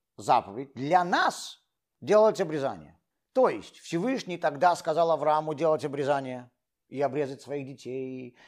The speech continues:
и своих домочадцев, и своё потомство, и так далее. И Авраам это сделал. Авраам, Ицхак и Яков были обрезаны, и вы, конечно, знаете всю эту историю с Шхемом. Евреи обрезались. Потом, во время дарования Торы,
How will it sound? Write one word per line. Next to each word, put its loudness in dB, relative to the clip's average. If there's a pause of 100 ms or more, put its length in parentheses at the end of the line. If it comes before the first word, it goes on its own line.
и -12
своих -6
домочадцев, -6
и -10
своё -6
потомство, -6
и -4
так -6
далее. -4 (340)
И -4
Авраам 0
это -6
сделал. -4 (400)
Авраам, -4
Ицхак -4
и -4
Яков -2
были -8
обрезаны, -6 (240)
и -12
вы, -6
конечно, -8
знаете -8
всю -10
эту -10
историю -10
с -4 (220)
Шхемом. 4 (320)
Евреи 0
обрезались. 6 (400)
Потом, -2 (320)
во -4
время -2
дарования -6
Торы, 2